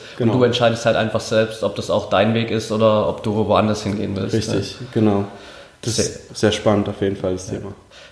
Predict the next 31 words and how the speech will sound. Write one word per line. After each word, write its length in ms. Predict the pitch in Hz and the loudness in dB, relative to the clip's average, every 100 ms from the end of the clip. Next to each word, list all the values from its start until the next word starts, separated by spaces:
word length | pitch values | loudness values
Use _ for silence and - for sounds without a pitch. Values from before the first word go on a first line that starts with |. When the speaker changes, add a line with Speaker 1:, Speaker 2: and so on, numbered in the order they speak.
| _ | _
Speaker 2:
Sehr 300 | - - 113 110 - | -12 0 2 2 0
cool. 220 | 110 104 | 0 2
Wann 180 | 113 143 | 2 4
war 100 | 160 | 4
jetzt 240 | 165 - | 4 0
so 120 | - 147 | 0 0
für 160 | 143 | 2
dich 220 | 131 139 | 0 0
der 100 | - | 0
Punkt, 360 | 127 - 139 135 | 0 2 0 0
wo 60 | 127 | 0
du 100 | 127 | 2
dann 160 | 113 | 2
wirklich 240 | 117 117 - | 0 -2 -4
gesagt 320 | 117 110 - | 0 0 -2
hast, 160 | 110 | -6
„Okay, 540 | 117 - 123 123 - - - _ | -6 0 2 2 -4 -12 -20 _
ähm, 480 | 110 113 110 110 110 | 0 2 4 2 0
ich 100 | 113 | -2
habe 100 | 117 | -2
jetzt 140 | 120 | 0
rausgefunden, 580 | 110 120 - 127 127 123 | 4 2 2 -2 0 0
was 160 | 120 120 | 0 -2
ich 120 | 110 | -2
wirklich 400 | 123 120 - 117 | -2 -2 -4 2
will 240 | 139 151 | 4 4
und 400 | 165 131 131 127 - | 4 4 2 2 -4
ich 340 | 120 - - | -6 -6 -4
gehe 120 | 127 | 0
jetzt 220 | 127 127 - | 2 2 2
auch 220 | 107 | 0